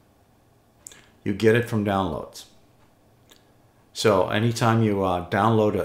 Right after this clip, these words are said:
an extension, you basically look for that arrow key, click it,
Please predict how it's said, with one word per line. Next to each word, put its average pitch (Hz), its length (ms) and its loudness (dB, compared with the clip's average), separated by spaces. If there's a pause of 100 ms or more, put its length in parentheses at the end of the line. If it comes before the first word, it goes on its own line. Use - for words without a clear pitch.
an 101 80 -6
extension, 113 680 -4
you 101 140 -4
basically 101 500 -4
look 104 240 -4
for 98 140 -8
that 90 180 -2
arrow 92 300 -2
key, 117 400 -4 (460)
click 131 280 0
it, 123 260 -2